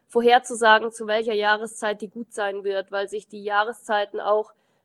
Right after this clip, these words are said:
ähm, sehr verschieben und da keine Verlässlichkeit mehr drin ist, sodass eben, ja, direkte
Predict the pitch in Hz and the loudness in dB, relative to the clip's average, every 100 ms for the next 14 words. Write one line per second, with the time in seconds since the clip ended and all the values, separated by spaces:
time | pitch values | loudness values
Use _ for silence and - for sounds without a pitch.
0 | - 208 208 208 190 - 220 233 214 - | -6 -2 -2 -2 -2 2 2 2 -4 -6
1 | 262 247 220 214 208 202 220 208 214 208 | -8 -6 -6 -4 -4 -2 0 2 2 0
2 | 208 208 233 - 208 - 196 202 - 190 | -2 0 0 0 -4 0 0 0 -2 -4
3 | - 196 196 226 240 _ _ _ _ - | -4 -4 0 0 -2 _ _ _ _ 0
4 | 208 202 214 214 208 208 208 _ _ - | 4 4 6 6 6 2 -2 _ _ 2
5 | 208 208 208 _ _ _ _ _ - 226 | 6 6 4 _ _ _ _ _ 0 4
6 | 226 254 - 240 233 226 | 4 2 4 6 6 4